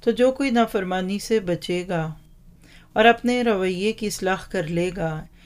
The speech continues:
इसके लिए किसी खौफ और रंज का सामान नहीं होगा।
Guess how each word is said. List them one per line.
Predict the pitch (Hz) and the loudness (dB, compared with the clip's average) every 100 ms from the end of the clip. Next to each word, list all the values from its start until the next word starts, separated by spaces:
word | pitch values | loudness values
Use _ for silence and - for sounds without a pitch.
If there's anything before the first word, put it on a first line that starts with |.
| - - 233 | -20 -6 -2
इसके | 269 - 277 | -2 0 -2
लिए | 269 | 0
किसी | 262 226 226 214 | -2 -2 -2 -4
खौफ | - 196 190 202 - - - | -2 0 0 -2 -14 -16 -8
और | 185 | -4
रंज | 180 196 196 | -2 -4 -6
का | - 180 160 | -6 -4 -4
सामान | 156 180 175 170 175 185 180 | -4 -4 -2 -2 -4 -6 -6
नहीं | 170 160 165 | -4 -2 -4
होगा। | 151 - 165 | -6 -12 -14